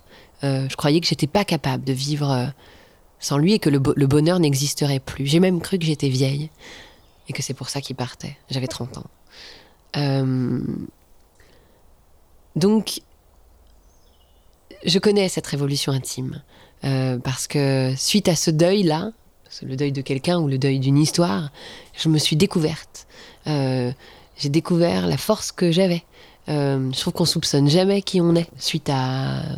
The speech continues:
une épreuve dans la vie. Et ce qui peut nous arriver de fantastique quand on choisit, comment dire,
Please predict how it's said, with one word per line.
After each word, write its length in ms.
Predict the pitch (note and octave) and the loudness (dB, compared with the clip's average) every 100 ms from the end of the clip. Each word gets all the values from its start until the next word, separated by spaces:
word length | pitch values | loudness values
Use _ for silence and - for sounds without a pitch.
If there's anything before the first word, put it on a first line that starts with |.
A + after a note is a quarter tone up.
| C#3 - | -8 -2
une 140 | C#3+ | 2
épreuve 400 | D#3 - C#3 C3 C#3 - | 2 2 -2 -2 -6 -6
dans 100 | C3 | -4
la 120 | C3 | -2
vie. 220 | B2+ C3+ - - - _ _ - | -4 -10 -20 -20 -20 _ _ -8
Et 60 | |
ce 80 | C3 | -4
qui 100 | F3 | -2
peut 120 | E3+ | 2
nous 200 | D#3+ D3 | 2 2
arriver 320 | C#3 D3 D#3 | 2 2 2
de 480 | D#3 C#3 C3 C3 C3+ C#3+ - _ _ _ _ _ _ - | 2 2 2 2 0 -4 -12 _ _ _ _ _ _ -8
fantastique 800 | - F#3+ F3+ - - G#3 - - | -2 0 0 -2 -4 -4 -6 -6
quand 260 | D3 C#3 C#3 | -4 -4 -2
on 220 | C3+ C3+ | -2 0
choisit, 640 | - F#3 F3+ E3 F#3 - - - - _ | 2 2 2 0 -2 -4 -14 -20 -20 _
comment 240 | - D#3+ C#3+ | -6 -4 -2
dire, 460 | C3+ C3+ C3+ C3 | -2 -4 -4 -8